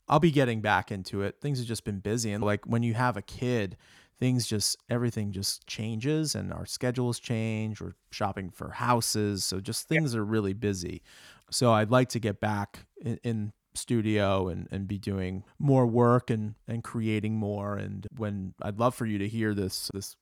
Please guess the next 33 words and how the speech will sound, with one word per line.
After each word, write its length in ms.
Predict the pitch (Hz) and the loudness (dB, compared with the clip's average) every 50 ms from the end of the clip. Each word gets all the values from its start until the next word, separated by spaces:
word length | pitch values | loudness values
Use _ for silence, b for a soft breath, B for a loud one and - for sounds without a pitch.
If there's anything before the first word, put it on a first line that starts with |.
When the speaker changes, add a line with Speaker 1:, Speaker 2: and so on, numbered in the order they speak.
| _ _ _ _ - | _ _ _ _ -8
Speaker 1:
little 240 | 120 117 104 95 - - - | -6 -4 -4 -4 -8 -8 -10
acoustic 440 | 113 - - 127 117 - - 107 - | -10 -6 -4 -4 -4 -4 -6 -8 -8
cover 280 | - - 117 110 113 | -4 -4 -4 -4 -4
tune 360 | 104 - - 113 104 104 101 98 | -6 -6 -8 -8 -6 -6 -6 -6
that 100 | 95 92 | -6 -6
I've 120 | 90 92 | -6 -6
been, 280 | 90 90 90 92 95 92 - - - | -8 -8 -8 -6 -8 -10 -10 -8 -6
that 140 | 135 113 110 | -4 -2 -2
I 160 | 110 110 107 _ _ _ - - | -2 -4 -6 _ _ _ -20 -18
f-, 160 | - - - 131 | -18 -16 -14 -6
just 300 | - 127 117 - - _ _ | -2 -2 -2 -2 -4 _ _
finished. 460 | - - 143 131 123 117 113 - - - | -6 -2 0 2 2 2 0 -2 -4 -6
I 120 | - 113 110 | -6 -4 -2
gotta 180 | 113 104 101 | -2 -2 -2
figure 320 | - - 113 107 104 107 107 | -2 -4 -6 -4 -2 0 2
out 160 | 101 95 107 | 2 2 2
how 120 | 104 101 98 | 0 -2 -2
I'm 100 | 98 101 | -2 -4
gonna, 140 | 101 - - - | -6 -8 -10 -12
who's 160 | - - 117 113 | -8 -8 -6 -4
gonna 160 | 120 104 98 | -4 -4 -4
master 460 | 101 104 104 101 101 - - - 87 | 0 0 0 0 0 -4 -6 -4 -4
it. 100 | 110 - | -4 -4
I've 120 | - 98 104 | -6 -6 -4
never 200 | 110 107 92 98 | -4 -4 -2 -2
had 280 | 101 104 92 98 95 | -4 -2 -2 -4 -4
one 140 | - 95 95 95 | -4 -6 -6 -6
of 40 | |
my 120 | 95 90 90 | -4 -6 -6
things 260 | - 95 92 95 110 | -6 -6 -8 -6 -6
mastered 400 | 107 95 90 98 - - 95 92 | -6 -4 -4 -4 -6 -8 -10 -8
before. 460 | 85 90 - - 87 82 80 80 78 76 | -8 -10 -10 -8 -6 -4 -4 -4 -4 -4
And 200 | 71 73 76 | -6 -8 -10